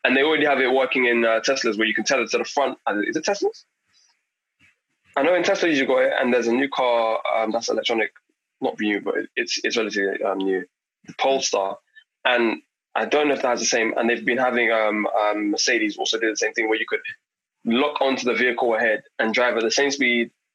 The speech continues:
of, as them and somewhat essentially lock onto them. So where they're driving, you kind of chain to, and you're not moving. So it's like a form of A I that they've been working on for, at this point, it's been, like, over a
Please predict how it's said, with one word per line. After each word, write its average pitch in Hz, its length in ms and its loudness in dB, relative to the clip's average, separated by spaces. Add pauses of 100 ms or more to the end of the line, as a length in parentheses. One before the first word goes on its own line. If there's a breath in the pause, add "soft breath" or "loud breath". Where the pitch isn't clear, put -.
of, 113 220 -2
as 107 200 0
them 123 360 0
and 110 240 2
somewhat 117 420 0
essentially 131 460 -2
lock 123 220 0
onto 117 200 0
them. 110 320 -2
So 117 140 -2
where 120 120 2
they're 113 160 2
driving, 110 380 -2
you 104 120 -8
kind 110 140 0
of 101 60 -4
chain 110 280 0
to, 117 220 -4 (380)
and 107 140 0
you're 110 100 4
not 117 160 2
moving. 104 300 0
So - 100 -2
it's 113 100 0
like 123 140 -2
a - 60 -6
form 127 180 -2
of 113 80 -2
A 113 40 2
I 110 120 2
that 107 60 -2
they've 107 120 0
been 104 140 0
working 110 300 -2
on 104 100 -4
for, 92 160 -8 (600 loud breath)
at 98 80 0
this 151 120 -2
point, 147 180 0
it's 110 100 -2
been, 127 100 0
like, 107 140 -2 (140)
over 101 200 -4
a 90 40 -12